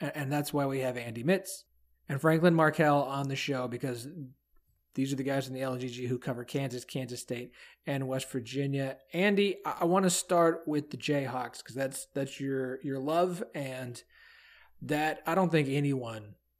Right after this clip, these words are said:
saw what was coming on Friday night at Boston College. What is,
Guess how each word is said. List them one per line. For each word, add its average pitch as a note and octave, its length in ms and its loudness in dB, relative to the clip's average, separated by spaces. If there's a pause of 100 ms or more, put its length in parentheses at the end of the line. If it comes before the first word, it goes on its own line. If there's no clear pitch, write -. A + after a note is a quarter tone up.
(140)
saw A#2 540 -4 (1160)
what D3 220 0
was C#3+ 140 -4
coming C3 320 -4
on A2+ 140 -10
Friday A#2 300 -6
night G#2 360 -10 (400)
at A#2 160 -10
Boston G2+ 380 -10
College. - 500 -12
What C3+ 240 0
is, E3 540 2